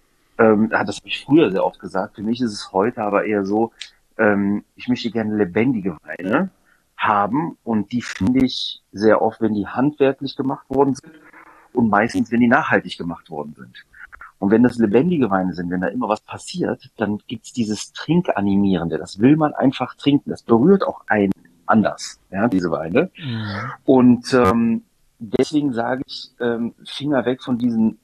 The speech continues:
Speaker 1: Industrieweine, die halt uniformiert und gleich schmecken und wer weiß, wie viel Mittel, äh, da drinne sind. Ja, so, so genau weiß, weiß es keiner, weil, ähm, dann verirrt man sich irgendwie und,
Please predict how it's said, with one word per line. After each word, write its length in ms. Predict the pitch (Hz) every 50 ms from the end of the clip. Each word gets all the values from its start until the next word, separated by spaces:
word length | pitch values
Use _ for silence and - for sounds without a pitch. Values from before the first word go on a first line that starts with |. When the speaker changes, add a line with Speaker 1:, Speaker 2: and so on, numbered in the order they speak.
| _ _ _ _ _ _ _ _ _ _ _ _ _ -
Speaker 1:
Industrieweine, 1040 | 131 127 120 107 - - - 151 175 185 151 104 87 85 87 90 95 110 123 - - _ -
die 380 | 104 104 113 117 120 117 - -
halt 360 | - 110 110 107 104 101 - _ _ _ _ _ _ _ _
uniformiert 720 | - 175 202 185 - - 131 117 113 113 127 139 147 147 -
und 200 | 107 110 95 -
gleich 240 | 95 87 110 131
schmecken 520 | - - 127 127 - - 143 135 135 135 -
und 240 | - - 98 104 95 - _ _ _ _ _ _
wer 180 | - 110 107 -
weiß, 180 | 117 131 135
wie 80 | 143 135
viel 120 | 127 131
Mittel, 380 | 117 117 - - - 110 92 87 - - - - - - - - - _
äh, 160 | - 98 107 107
da 100 | 113 110
drinne 300 | 107 110 107 110 104 92
sind. 320 | 92 101 127 165 170 -
Ja, 160 | 113 107 110
so, 140 | 110 104 95 - _
so 120 | 107 104
genau 420 | - 107 104 107 107 107 101 - - -
weiß, 340 | 104 107 104 - - - -
weiß 140 | 110 104 101
es 140 | 104 95 -
keiner, 520 | - - 107 104 113 127 151 165 175 165 - _ _ _ _ _ _ _ _ _ _ _ _ _ _
weil, 500 | - 104 98 117 117 120 117 113 - 110 -
ähm, 560 | - 107 107 101 101 101 101 104 104 101 - _ _ _ _ _ _ _ _ _ _ _ _ _ -
dann 360 | 113 101 - 117 117 123 120
verirrt 340 | - - - - 165 175 -
man 140 | 101 104
sich 180 | 98 98 - -
irgendwie 420 | - - 95 90 - 101 113 127
und, 300 | 135 - - 113 110 -